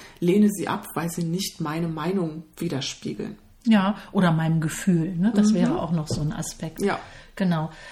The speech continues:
Speaker 2: Dann, ähm, grundsätzlich, ähm, die Ablehnung von Experten und Expertentum,
Speaker 1: Mhm.
Speaker 2: ähm, ist sowas. Also, äh,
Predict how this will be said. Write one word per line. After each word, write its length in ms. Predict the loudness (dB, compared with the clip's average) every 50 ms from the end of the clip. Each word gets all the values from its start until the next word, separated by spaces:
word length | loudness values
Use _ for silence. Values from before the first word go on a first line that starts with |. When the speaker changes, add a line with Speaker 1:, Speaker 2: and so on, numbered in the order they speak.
| -18 -8 -2
Speaker 2:
Dann, 300 | 2 4 6 6 6 4 4
ähm, 340 | 2 0 2 2 0 -2 -4 -8 _
grundsätzlich, 1200 | -10 -4 0 0 0 0 0 -2 -4 -4 -4 -6 -8 -4 0 2 2 2 2 -2 -8 -14 -16 -18 -20 _ _ _ -6
ähm, 640 | -4 -2 0 0 2 2 2 0 0 -2 -2 -4 -8 _ _ -6
die 140 | -4 -2 -2
Ablehnung 560 | -4 -2 0 2 4 4 4 4 2 0 0
von 260 | -2 -2 -2 -2 -2
Experten 920 | -2 -6 -12 -12 -14 -12 -8 -6 -4 -4 -4 -4 -6 -8 -6 -6 -6 -6 -8 -8
und 160 | -6 -4 -4 -4
Expertentum, 1000 | -6 -10 -14 -12 -10 -8 -8 -6 -4 -6 -6 -6 -6 -4 -2 0 0 -2 -2 -4 0
Speaker 1:
Mhm. 240 | 2 2 2 2 0 -4 -4
Speaker 2:
ähm, 200 | -4 -4 -4 -4
ist 180 | -6 -6 -6 -6
sowas. 360 | -6 -6 -6 -6 -8 -8 -6
Also, 360 | -6 -4 -2 -2 -2 -2 -4 -6 -14 -20 -20 -20 -20 _ _
äh, 180 | -8 -6 -6 -6